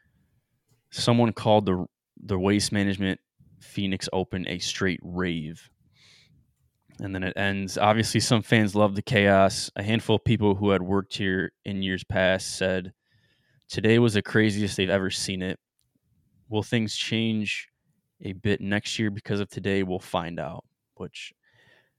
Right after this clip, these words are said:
I think there's gonna be m-, pretty big changes to the tournament as far as, like, security and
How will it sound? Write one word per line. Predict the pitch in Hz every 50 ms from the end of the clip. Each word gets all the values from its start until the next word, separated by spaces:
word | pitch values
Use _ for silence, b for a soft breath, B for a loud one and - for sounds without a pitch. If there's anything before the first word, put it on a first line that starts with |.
| _ _ _
I | - 117
think | 127 123 131
there's | 120 107 98
gonna | 104 107
be | 95 92 95
m-, | 95 95 95 95 98 - - _ _ _ _ _ _ _ _ _ _ _ _ _ _ _ _ _ -
pretty | - - 110 101 98
big | 90 87 95 90 90
changes | - - 98 92 92 90 90 92 90 -
to | - - - 98 92 90 90 87 82 80 73 90 - _ _ _ _ _ _ _ _ _ _ _ _ _ _ _
the | -
tournament | - - - 101 95 98 92 90 95 90 -
as | - 87
far | - - - 95 90 90
as, | 92 92 92 95
like, | 95 90 92 -
security | - - - - - - 101 92 90 90 90 87 90 90 -
and | - - 82 87 73 65 65